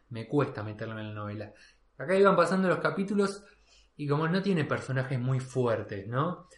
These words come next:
Sino el personaje principal, yo creo lo, lo que lleva el peso de toda la novela es, es Rama. Es esta especie de asteroide, eh, gigante. Y no solo Rama, sino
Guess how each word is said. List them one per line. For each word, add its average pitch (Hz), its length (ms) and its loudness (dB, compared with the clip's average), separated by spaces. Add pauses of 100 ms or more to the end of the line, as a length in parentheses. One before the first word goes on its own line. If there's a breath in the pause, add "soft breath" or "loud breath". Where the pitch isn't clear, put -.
Sino 131 280 -4
el 180 120 2
personaje 151 500 0
principal, 135 600 -2
yo 131 100 -4
creo 131 160 -2
lo, 113 360 -10
lo 110 140 -10
que 107 100 -10
lleva 143 160 0
el 131 180 -2
peso 147 240 -2
de 123 100 -2
toda 131 140 0
la 120 80 -2
novela 135 440 -4 (480 loud breath)
es, - 440 -6 (140)
es 131 160 -4
Rama. 107 520 0 (120)
Es 131 140 -8
esta 131 200 -2
especie 135 300 -4
de 110 60 0
asteroide, 147 840 0
eh, 107 500 -14
gigante. 151 720 -6 (720 loud breath)
Y 127 100 -2
no 160 140 2
solo 135 380 2
Rama, 107 300 -6
sino 151 460 -4